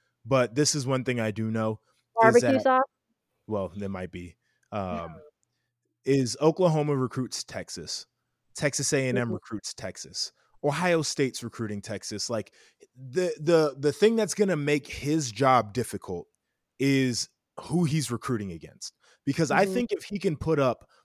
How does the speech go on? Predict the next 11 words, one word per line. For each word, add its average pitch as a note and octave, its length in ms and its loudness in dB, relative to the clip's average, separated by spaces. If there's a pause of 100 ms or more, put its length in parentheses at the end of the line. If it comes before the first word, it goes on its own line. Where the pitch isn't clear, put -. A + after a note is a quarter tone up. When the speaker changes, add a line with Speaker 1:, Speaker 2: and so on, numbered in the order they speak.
(180)
Speaker 1:
a C#3 80 0
fence - 640 0 (380)
around C3+ 440 2
the A#2+ 80 0
best C3 420 0
talent C3 400 -2
in B2 120 -6
the B2 60 -2
state B2 260 -2
of A2+ 80 -4
Texas, A#2+ 520 -4